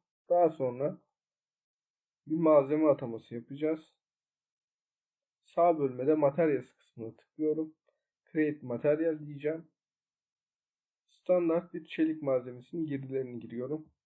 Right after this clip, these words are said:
Öncelikle ismini Steel olarak girdim. Daha sonra modülüs değerini giriyorum.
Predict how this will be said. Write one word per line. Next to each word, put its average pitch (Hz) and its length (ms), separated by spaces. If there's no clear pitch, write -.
Öncelikle 151 560
ismini 147 480
Steel 147 400
olarak 113 540
girdim. 151 500
Daha 170 180
sonra 143 320
modülüs 143 500
değerini 110 320
giriyorum. 151 500